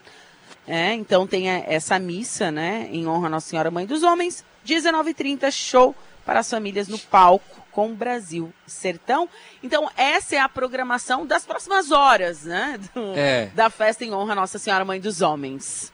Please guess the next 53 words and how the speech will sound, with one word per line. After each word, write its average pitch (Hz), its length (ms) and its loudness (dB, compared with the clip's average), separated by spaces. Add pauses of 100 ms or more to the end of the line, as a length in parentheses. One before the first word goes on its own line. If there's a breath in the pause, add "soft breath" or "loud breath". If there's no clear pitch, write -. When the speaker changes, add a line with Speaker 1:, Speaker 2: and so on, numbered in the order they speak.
(500)
Speaker 2:
Após, 120 480 -18
lembrando 127 420 -2
que 123 120 -2
logo 123 200 6
após 117 440 4
a, 107 480 0 (720)
ao 127 160 2
show 165 380 2
do 127 180 -2
Brasil 120 300 0
Sertão, 156 340 0
temos 135 260 -4
também 123 200 -2
o 120 40 -2
sorteio 123 300 -2
da 117 100 0
cartela 117 360 0
premiada, 123 400 0 (100)
sorteio 123 520 0
da 113 100 4
cartela 120 300 0
premiada 127 360 2
aqui 127 140 -4
na, 113 240 2
no 107 100 -2
santuário, 120 580 4 (380 soft breath)
Speaker 1:
Ainda 190 220 6
Speaker 2:
ah, - 40 6
no 254 100 8
Speaker 1:
dá, 240 80 8
Speaker 2:
palco 139 200 8
Speaker 1:
ainda 226 80 10
Speaker 2:
central. 233 180 6
Speaker 1:
dá 233 120 8
tempo 233 200 2
de - 80 -8
comprar, 262 320 4
viu? 202 180 -2
Speaker 2:
Dá, 160 160 8
o 175 60 6
pessoal 180 300 4
tá 196 100 4
vendendo 180 360 0
aqui 151 120 -2
na, 131 160 0 (180)
na 135 160 0
barraquinha 127 420 0
aqui 135 120 -6
na 123 100 -2
frente, 156 360 -6
vendendo 156 280 -2
bastante, 214 480 -2
tá? 147 220 2